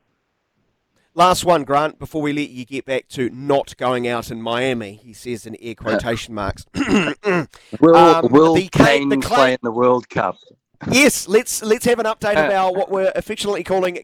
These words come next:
Speaker 1: Kane clock, which is basically based on the doomsday clock. Uh, the doomsday clock currently stands at ninety seconds to midnight. Um, yes, due to what's happening in, uh,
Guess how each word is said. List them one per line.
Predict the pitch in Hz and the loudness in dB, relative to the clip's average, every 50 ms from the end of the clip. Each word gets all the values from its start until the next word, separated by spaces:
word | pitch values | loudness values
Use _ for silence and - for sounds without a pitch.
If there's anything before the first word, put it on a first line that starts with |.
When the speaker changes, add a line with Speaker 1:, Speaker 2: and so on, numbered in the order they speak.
| - - | -8 -4
Speaker 1:
Kane | 180 190 196 202 214 202 | -4 -2 -2 -2 -4 -6
clock, | - - 160 165 - - | -4 -2 -2 -2 -2 -4
which | 165 160 - - | -10 -16 -12 -10
is | 170 175 | -12 -6
basically | - 190 190 180 - - 165 - - 143 131 120 - _ _ _ _ _ _ _ 123 | -2 -2 -2 -2 -2 -6 -12 -10 -8 -8 -8 -8 -10 _ _ _ _ _ _ _ _
based | - 156 151 165 - - - | 0 0 0 0 -2 -2 -2
on | 170 160 | 0 0
the | 160 | -2
doomsday | 147 135 - 156 160 165 175 175 160 135 - 151 131 127 | -4 -2 -2 0 0 0 0 -4 -8 -6 -6 -4 -4 -4
clock. | 120 - - 135 131 131 - - - _ _ _ _ _ _ _ | -6 -6 -4 -2 -2 -2 -4 -8 -18 _ _ _ _ _ _ _
Uh, | - 160 165 165 160 | 0 2 2 2 2
the | 147 165 | 0 -2
doomsday | - 196 202 226 220 180 - 196 185 170 | 0 0 0 0 -2 -4 -2 -2 -2 -2
clock | - 175 165 - | -2 -4 -4 -4
currently | - 170 180 185 180 156 156 | -4 -4 -2 -2 -2 -4 -8
stands | - - 170 170 170 160 156 - | -8 -4 -2 0 0 0 -2 -6
at | 160 156 139 | -8 -8 -6
ninety | 139 147 160 160 143 139 | -4 -2 -2 -2 -4 -6
seconds | 143 - - 160 - 151 135 - | -10 -8 -8 -8 -6 -8 -12 -12
to | - - | -14 -16
midnight. | 120 117 135 151 147 139 131 110 120 143 - - - _ - | -8 -6 -4 -4 -4 -4 -4 -4 -4 -6 -6 -10 -16 _ -4
Um, | 151 143 139 135 127 | -2 -2 0 0 -2
yes, | 135 143 131 - | -2 -2 -4 -4
due | - - 151 | -4 -4 -4
to | 131 127 | -2 -2
what's | 127 139 - - _ _ _ | -2 -4 -6 -6 _ _ _
happening | 127 120 131 131 - - 123 | -8 -6 -6 -6 -6 -8 -12
in, | 104 117 | -10 -8
uh, | 123 117 113 | -6 -6 -6